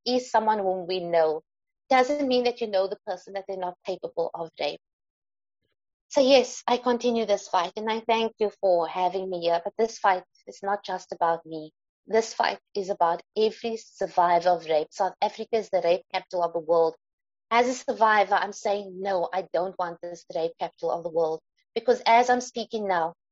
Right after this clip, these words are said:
someone is being raped. Within the Anglican Church in Southern Africa, women are being raped, but boys have been raped for decades and decades and decades.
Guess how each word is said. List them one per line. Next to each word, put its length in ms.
someone 360
is 200
being 240
raped. 220
Within 260
the 220
Anglican 300
Church 220
in 40
Southern 360
Africa, 320
women 300
are 300
being 120
raped, 200
but 160
boys 500
have 240
been 240
raped 200
for 200
decades 520
and 140
decades 400
and 140
decades. 380